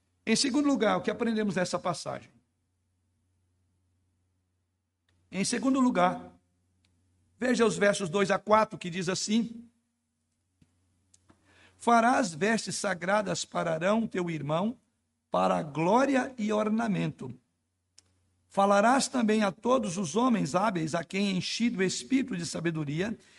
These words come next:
que façam vestes para Arão, para consagrá-los, para que me ministre o ofício sacerdotal. As vestes, pois, que farão são estas: um peitoral, uma estola sacerdotal, uma sobrepeliz, uma túnica bordada, mitra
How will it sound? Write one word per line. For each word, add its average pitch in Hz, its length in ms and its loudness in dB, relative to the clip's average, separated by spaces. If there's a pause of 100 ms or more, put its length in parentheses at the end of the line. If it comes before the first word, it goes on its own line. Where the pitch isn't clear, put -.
(120)
que 247 120 2
façam 247 400 2
vestes 214 380 -2
para 190 240 0
Arão, 170 500 -2
para 208 220 2
consagrá-los, 185 920 -2 (360)
para 220 200 4
que 226 200 -2
me 226 260 6
ministre 247 760 4
o 208 120 0
ofício 208 440 0
sacerdotal. 170 800 -4 (480)
As 170 280 0
vestes, 247 480 2
pois, 220 360 2
que 190 140 -4
farão 175 500 0 (220)
são 269 260 0
estas: 196 540 0
um 160 100 -4
peitoral, 165 680 0
uma 180 200 -4
estola 165 300 -6
sacerdotal, 160 960 -2 (220)
uma 208 180 2
sobrepeliz, 185 920 2 (160)
uma 208 200 2
túnica 214 440 4
bordada, 196 720 0
mitra 233 640 2